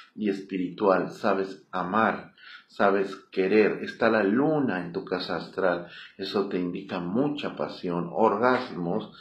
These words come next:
sexualidad en abundancia. Tu número de la suerte, el nueve. Seguimos con Sagitario. Sagitario, espadas y lágrimas. Nuevamente lágrimas.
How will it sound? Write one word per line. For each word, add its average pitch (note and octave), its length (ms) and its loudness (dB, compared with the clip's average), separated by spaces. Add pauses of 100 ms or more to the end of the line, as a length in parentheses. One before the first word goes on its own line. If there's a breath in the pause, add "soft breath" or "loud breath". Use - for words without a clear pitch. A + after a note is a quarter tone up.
(140 loud breath)
sexualidad G2+ 1080 0
en G2 220 -8
abundancia. E2+ 960 -8 (340 loud breath)
Tu A#2 120 0
número A#2 320 8
de G2+ 80 6
la G2+ 100 6
suerte, B2+ 720 2
el C#3 140 0
nueve. F#2 420 0 (280 loud breath)
Seguimos F3 420 2
con B2 160 2
Sagitario. F2 840 -2 (220 soft breath)
Sagitario, A2 800 2
espadas - 920 2
y A2 100 -2
lágrimas. G2+ 880 -2 (3750 loud breath)
Nuevamente A#2 640 2
lágrimas. F#2+ 840 0